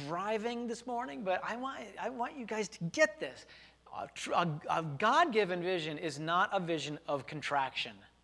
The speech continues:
"Well, how are we gonna hunker down now? How are we gonna survive? How are we gonna,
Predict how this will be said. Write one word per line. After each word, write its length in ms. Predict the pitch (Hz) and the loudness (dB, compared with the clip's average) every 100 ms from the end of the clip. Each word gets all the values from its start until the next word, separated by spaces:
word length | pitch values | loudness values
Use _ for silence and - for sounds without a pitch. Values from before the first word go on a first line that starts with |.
| _ _ - - - _ 160 | _ _ -20 -20 -20 _ -10
"Well, 140 | 185 | -8
how 260 | - 165 214 | -4 -4 -2
are 40 | |
we 80 | 208 | -4
gonna 160 | 208 | -6
hunker 360 | 175 208 214 226 | -8 -8 -8 -6
down 440 | 196 220 254 185 | -4 -2 -4 -6
now? 240 | 120 107 104 | -10 -12 -12
How 220 | 104 165 | -12 -8
are 20 | 185 | -6
we 100 | 208 | -6
gonna 200 | 190 165 | -6 -8
survive? 400 | 190 170 202 277 113 | -6 -4 -4 -6 -12
How 140 | 113 151 | -6 -4
are 20 | |
we 80 | 175 | -6
gonna, 180 | 180 | -8